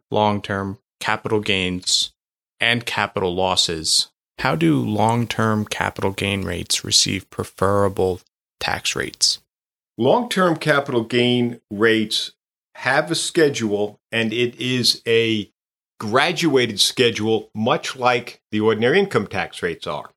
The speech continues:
Speaker 2: That is, the higher your income, the higher your capital gain tax rate. So for our typical married client, capital gain rate can be as low as zero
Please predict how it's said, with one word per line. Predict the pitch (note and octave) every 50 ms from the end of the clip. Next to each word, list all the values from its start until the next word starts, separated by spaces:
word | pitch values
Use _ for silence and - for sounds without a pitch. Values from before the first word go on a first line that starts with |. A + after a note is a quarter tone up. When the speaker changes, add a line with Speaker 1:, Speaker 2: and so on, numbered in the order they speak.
| _
Speaker 2:
That | - G2 G2+ G2
is, | F#2+ F#2 -
the | G2
higher | - - G2 G2+ G2+ G2+
your | G2+ G2 F#2 G#2+ D3
income, | F3 E3+ E3+ - D3+ C3+ C3+ B2+ - _ _ _ _ _ _ -
the | A#2 G#2
higher | - - - D#3 E3 E3+ D#3 B2+ A2+ A2
your | A2+ A2 A#2 A2
capital | - - A2 G#2 G2+ - - G#2+ G#2
gain | G2 B2 B2 B2 B2+ A#2+
tax | B2 - F2+ E2+ E2 - _ -
rate. | - D#2+ C2+ - _ _ _ _ _ _ _ _ _ _ _ _ -
So | - - C3 A#2
for | - - A2
our | G#2+ B2+ C#3+ D#3+
typical | D#3 - - - E3 D#3+ - D#3+ D3+ - - C#3+ C3+ B2+ A#2
married | A2 G2+ A#2 C3 C#3 C3+ C3+ C3+ C3 A2+ -
client, | - - - A#2+ B2+ B2+ C3 C3 B2+ B2 - _ _ _ _ _ _ _ -
capital | - D#3+ F#3+ - - G#3 D3
gain | B2 C#3 D3+ G#3 A#3 F#3+
rate | B2 G#2+ G#2 G#2 G#2 G#2 G2 _ - -
can | D3 C#3 C3+
be | B2+ C3+ C3+
as | B2+ G2
low | A2+ A#2 C3 C3+ C3 C3
as | B2 G#2+
zero | F2 E2 F2+ F#2+ C#3 G3+ A#3+ F3 G#2 F2+ F2+ F#2 - _